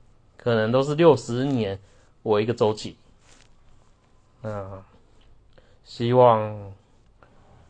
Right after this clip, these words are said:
如果今年不办，未来日本政府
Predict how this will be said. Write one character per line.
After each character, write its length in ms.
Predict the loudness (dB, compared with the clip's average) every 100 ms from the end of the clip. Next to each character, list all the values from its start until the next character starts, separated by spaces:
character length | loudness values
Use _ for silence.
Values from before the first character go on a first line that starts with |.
| _ -6
如 80 | 0
果 140 | 0
今 120 | 0
年 140 | -2 -4
不 60 | -2
办， 560 | 2 2 2 -6 -14 -18 -20 -20 -20 -8
未 120 | -2
来 160 | -2 0
日 160 | -2
本 120 | -4 -4
政 220 | -6 -6
府 160 | -10